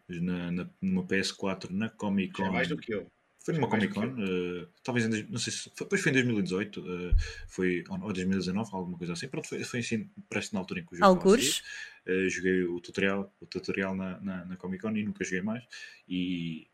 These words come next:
Speaker 1: irei comprar para P C quando tiver um preço mais, mais, não é, não é que o jogo não, não vale, não vale ao full price, vale, mas é uma questão de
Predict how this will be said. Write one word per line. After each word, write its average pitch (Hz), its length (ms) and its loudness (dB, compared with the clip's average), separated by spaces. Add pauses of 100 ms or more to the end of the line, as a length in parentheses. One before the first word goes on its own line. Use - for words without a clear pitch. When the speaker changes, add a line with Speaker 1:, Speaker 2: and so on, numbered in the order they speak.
(300)
Speaker 1:
irei 107 240 4
comprar 98 400 -2
para 90 140 -8
P 95 120 -2
C 98 200 -2
quando 95 200 -6
tiver 95 240 -6
um 92 100 -2
preço 95 400 -4
mais, 95 440 -4
mais, 95 360 -10 (460)
não 95 80 -2
é, 92 160 -6
não 95 120 0
é 98 40 -2
que - 100 -10
o - 20 0
jogo 98 200 4
não, 101 180 4
não 113 140 2
vale, 95 480 -2
não 101 140 -4
vale 98 180 -2
ao 98 60 -4
full - 160 -2
price, 123 420 -4
vale, 117 240 -6
mas - 440 -2 (140)
é - 80 -10
uma 107 120 -2
questão 98 260 -2
de 92 260 -2